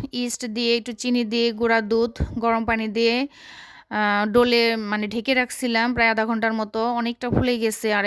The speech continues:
অনেকটা সফট হয়েছে। আজকে নান রুটিটা খেতে খুবই মজা হয়েছে।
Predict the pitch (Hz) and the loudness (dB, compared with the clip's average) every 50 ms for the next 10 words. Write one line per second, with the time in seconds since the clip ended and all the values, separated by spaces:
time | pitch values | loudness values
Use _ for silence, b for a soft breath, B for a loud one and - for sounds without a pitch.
0 | 196 220 233 240 247 - - 254 233 - - 233 220 220 - - 233 214 208 - | 0 0 0 -2 -4 -4 -6 -6 -6 -4 -4 -4 -4 -2 0 0 0 0 -2 -2
1 | - 214 226 277 285 - - 214 - - 240 233 226 233 226 226 220 214 226 220 | -2 0 0 0 -2 -4 -4 -6 -4 -2 -2 0 2 2 2 0 0 0 0 0
2 | 214 214 214 - 247 208 - - 226 - - - - - 262 269 262 262 247 247 | 0 -2 -2 -2 -4 -4 -2 -4 -4 -2 2 2 4 4 4 4 4 2 2 2
3 | 254 240 247 233 226 - - 226 240 294 | 0 0 0 -2 -2 -2 -2 -2 -2 -2